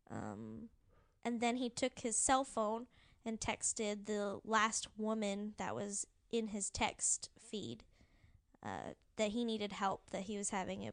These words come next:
P T S D attack, and he just needed someone to come over and talk to him. So she went over, he met her there and was like, "Hey, did you get these texts?" She's like, "Yeah, I have a key. Let's go in and look.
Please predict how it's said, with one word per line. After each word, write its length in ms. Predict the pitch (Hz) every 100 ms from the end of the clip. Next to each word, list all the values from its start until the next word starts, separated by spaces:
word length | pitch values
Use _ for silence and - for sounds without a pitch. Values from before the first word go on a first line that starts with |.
| -
P 180 | - 208
T 220 | - -
S 180 | - -
D 180 | 202
attack, 360 | 208 - 185 180
and 120 | 220 202
he 100 | 196
just 200 | 190 214
needed 260 | 196 196
someone 280 | 202 196 190
to 60 | 190
come 220 | - 190
over 200 | 180 190
and 140 | -
talk 240 | - 254 -
to 120 | 233
him. 180 | 214 214 - - - - -
So 160 | - 220
she 240 | - 277
went 180 | 277 247
over, 240 | 233 214
he 200 | 214 254
met 220 | 254 233 202
her 180 | 226
there 240 | 214 208 208
and 80 | 196
was 160 | 202
like, 280 | 208 185 190
"Hey, 240 | - 262 294
did 160 | 247
you 100 | 233
get 200 | 247 254
these 220 | 262 233 -
texts?" 360 | - 202 277 -
She's 160 | 220
like, 120 | 214 -
"Yeah, 200 | 240 294
I 120 | 269
have 240 | 262 269 254
a 60 |
key. 240 | 254 339 320
Let's 220 | 233 -
go 180 | - 254
in 100 | 240
and 120 | 240 240
look. 320 | 262 -